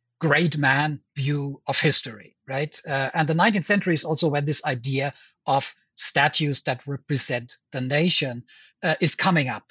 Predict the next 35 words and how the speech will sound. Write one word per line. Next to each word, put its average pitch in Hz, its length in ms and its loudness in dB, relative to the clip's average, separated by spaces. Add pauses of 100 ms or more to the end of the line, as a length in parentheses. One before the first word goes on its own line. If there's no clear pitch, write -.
So 151 180 0
it 147 100 -4
is 151 140 -2
connected 156 500 -4 (140)
to 139 100 -6
this 220 340 0 (120)
man 156 500 0 (120)
make 131 420 -4 (260)
history. 135 540 -2 (400)
Men 147 520 0
are, 131 220 -4
there, 131 220 -12
there - 160 -10
are 143 80 -10
great 156 360 2
men 139 400 -2 (300)
that, 123 340 -8 (120)
uh, 135 280 -12
uh, 131 140 -14
make 127 260 -8
history, 131 520 -8
and 123 180 -12
they 147 160 0
are 147 120 2
also 127 340 -8
represented 123 800 -6
in 151 180 -2
the 127 80 -8
public 123 380 -12
statuary, 113 640 -10 (640)
um, 120 440 -6
far 160 320 0
more 117 240 -6
often 117 360 -10
than 110 300 -18